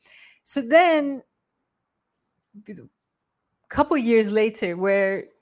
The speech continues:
we were really, like, parenting like crazy, working like crazy, suddenly the economy crashes.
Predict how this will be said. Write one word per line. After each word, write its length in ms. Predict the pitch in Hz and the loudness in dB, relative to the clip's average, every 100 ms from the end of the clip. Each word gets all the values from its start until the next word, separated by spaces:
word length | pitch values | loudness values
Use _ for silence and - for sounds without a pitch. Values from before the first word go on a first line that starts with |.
| - 185 196 | -20 -20 -20
we 220 | 214 226 | -10 -6
were 240 | 220 220 214 220 202 196 214 | -2 -2 -2 -10 -20 -20 -10
really, 400 | 240 262 233 202 | -6 -2 0 0
like, 200 | 190 - | -2 -4
parenting 480 | 269 269 277 285 | -2 0 -2 -4
like 200 | 254 240 | -4 -4
crazy, 440 | 240 262 240 233 240 | -4 -6 -6 -8 -4
working 380 | 214 233 233 220 | -2 -2 -4 -8
like 180 | 208 | -8
crazy, 480 | 208 214 208 202 202 _ _ _ - | -8 -8 -8 -10 -14 _ _ _ -4
suddenly 360 | - 262 262 | 2 2 2
the 320 | 226 240 233 - | 0 -2 -6 -8
economy 520 | 226 247 247 247 247 | -6 -4 -2 -2 -4
crashes. 840 | - 233 202 196 220 190 190 - | 0 2 2 0 -6 -6 -8 -14